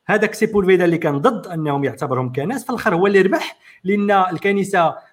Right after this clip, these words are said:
وقفات قالت لهم، آه، الناس ديال افريقيا ديال، ديال امريكا الدنيا هانيه هادوك ناس، ولكن عندكم الحق تمشيو ديروا تصيدوا ل-، ل-، العبيد في افريقيا. وتماك فين غادي يبدا د-، ديك الساعه لو، لو، لو، لا تريت،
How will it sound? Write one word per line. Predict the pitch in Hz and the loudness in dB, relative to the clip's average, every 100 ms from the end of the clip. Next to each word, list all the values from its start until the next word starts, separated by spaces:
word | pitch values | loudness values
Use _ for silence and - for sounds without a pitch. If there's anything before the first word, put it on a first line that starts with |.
| _ 170 | _ -12
وقفات | 165 - 254 247 - - | -10 -4 2 2 2 -4
قالت | 170 | -2
لهم، | 175 170 165 - | -2 -2 -6 -10
آه، | 175 | -10
الناس | 165 196 190 | -4 -2 -2
ديال | 190 196 | 0 2
افريقيا | 175 175 185 - 175 | 0 -2 -4 -4 0
ديال، | 175 170 160 147 143 | 4 6 6 4 2
ديال | 151 165 | 0 0
امريكا | 151 147 - | 0 0 0
الدنيا | 123 127 131 131 | -2 -2 0 2
هانيه | 139 185 | 2 2
هادوك | 185 143 139 | 2 0 0
ناس، | 170 262 - - - _ 254 | 2 2 -4 -16 -20 _ 2
ولكن | 254 226 254 | 4 4 2
عندكم | 208 175 233 | 0 2 2
الحق | 214 220 - | 2 0 -4
تمشيو | 190 208 156 | -6 -4 -2
ديروا | 170 170 147 139 | 0 0 0 -4
تصيدوا | - 190 175 165 185 175 | -4 -2 -2 0 0 0
ل-، | 143 131 | -2 -2
ل-، | 127 123 120 | -4 -4 -6
العبيد | 123 123 135 190 208 | -8 -8 -6 -6 -4
في | 160 | -4
افريقيا. | 131 139 117 110 - - - 165 | 0 0 -2 -8 -14 -20 -10 -8
وتماك | - 156 202 320 320 - _ | -2 4 4 4 0 -14 _
فين | 202 185 | -4 0
غادي | 170 170 | 0 0
يبدا | 143 175 | 0 0
د-، | 175 160 147 | 0 -2 -4
ديك | 135 131 | -4 -8
الساعه | - 143 | -6 -4
لو، | 143 131 | -2 -2
لو، | 120 120 113 | -2 -2 -4
لو، | 113 110 107 107 - - - | -4 -4 -4 -6 -10 -12 -4
لا | 156 | -2
تريت، | - 208 196 | 0 -2 -4